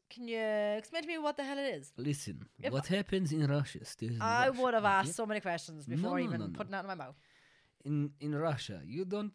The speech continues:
Speaker 2: question what we do. We question what you do.
Speaker 1: <laughs>
Speaker 2: Okay, what, what are you doing in Russia? Eat, eat the mystery meat.
Speaker 1: Go
Speaker 2: Okay?
Speaker 1: on.
Speaker 2: Anyway, so yeah, we were there, and sh-, look, you, you do what you do. You, you, you start eating it, and myself and another lad, Tommy,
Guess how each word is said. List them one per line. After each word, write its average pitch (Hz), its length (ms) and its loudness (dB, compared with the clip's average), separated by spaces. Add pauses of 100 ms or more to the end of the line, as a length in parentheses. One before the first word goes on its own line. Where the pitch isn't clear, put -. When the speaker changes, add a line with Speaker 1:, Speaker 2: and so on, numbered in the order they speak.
Speaker 2:
question 160 500 -4
what 143 160 -4
we 135 120 -4
do. 117 260 -8 (140)
We 127 160 -10
question 151 420 -6
what 135 160 -4
you 117 160 -6
do. - 180 -16 (140)
Speaker 1:
<laughs> 151 380 -6
Speaker 2:
Okay, 117 160 -6
what, 170 360 -6
what 208 200 -4
are 202 100 0
you 196 140 -2
doing 135 240 -2
in 101 40 -8
Russia? 98 260 -12 (200)
Eat, - 380 -8
eat - 180 -6
the 175 60 0
mystery 104 440 -4
meat. - 220 -20 (160)
Speaker 1:
Go 202 160 -8
Speaker 2:
Okay? 196 100 2
Speaker 1:
on. 170 240 -2 (160)
Speaker 2:
Anyway, 131 280 -2 (340)
so 131 460 -2
yeah, 156 180 2
we 160 140 6
were 175 80 8
there, 185 320 6 (100)
and 151 560 4
sh-, - 420 -12
look, - 220 -12
you, 104 140 -6 (180)
you 95 300 -12
do 110 100 -6
what 110 120 -6
you 117 60 -4
do. 175 200 0
You, 127 160 -2 (100)
you, 107 160 -8 (600)
you 101 60 -8
start 104 360 -8
eating 131 260 -4
it, 185 140 2
and 135 160 0
myself 185 400 2
and 170 120 4
another 156 300 4
lad, 117 180 -2
Tommy, 101 460 -6